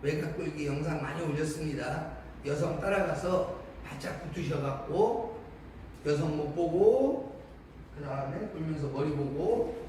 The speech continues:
하나, 둘 하고 포지션 지키고. 요게 십일 번 외곽 돌기.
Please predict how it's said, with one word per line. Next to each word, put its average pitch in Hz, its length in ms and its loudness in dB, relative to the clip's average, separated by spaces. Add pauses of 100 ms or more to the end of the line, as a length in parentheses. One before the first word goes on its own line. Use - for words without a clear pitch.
(840)
하나, 170 380 -4
둘 135 120 -4
하고 190 240 2
포지션 226 440 2
지키고. - 420 -6 (840)
요게 175 480 4
십일 233 300 -2
번 151 160 0
외곽 156 380 2
돌기. - 500 -2